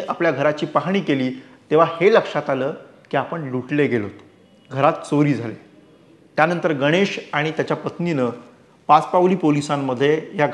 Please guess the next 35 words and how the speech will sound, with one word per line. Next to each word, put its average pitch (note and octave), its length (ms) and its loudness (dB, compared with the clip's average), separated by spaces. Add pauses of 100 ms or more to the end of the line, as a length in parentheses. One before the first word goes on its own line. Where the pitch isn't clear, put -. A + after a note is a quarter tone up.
घडल्या C#3+ 240 0
प्रकाराबाबत C3+ 580 0 (200)
तक्रार D#3 280 2
नोंदवली. A2 400 -6 (480)
त्यानंतर D3 340 2
पोलिसांनी D3+ 520 0
तपास D3+ 320 0
सुरू G#3 280 2
केला C3 300 4 (460)
आणि D3 120 0
हा C3+ 120 -4
तपास C3+ 500 4 (560)
गणेशच्या E3+ 580 4
त्या G3 400 4
मित्रापर्यंत G#3+ 680 4
जाऊन D#3+ 240 2
पोहोचला, C3+ 540 2 (400)
ज्यानं D3 260 2
त्याला D3 220 2
जेवायला D3+ 480 2 (120)
घरी G#3 160 4
बोलावलं C3+ 360 4
होतं. - 220 -14 (540)
हे - 120 -12
सगळं D3+ 280 4
कसं D3+ 300 2
झालं, E3+ 240 4 (760)
हे F#3+ 40 4
आता D#3+ 200 2
तुम्हाला A#2+ 320 -6
सांगतो. - 340 -18 (760)
तक्रार A3 300 6
दाखल G3+ 300 4
झाल्यानंतर E3 520 2
पोलिसांनी D3 600 -2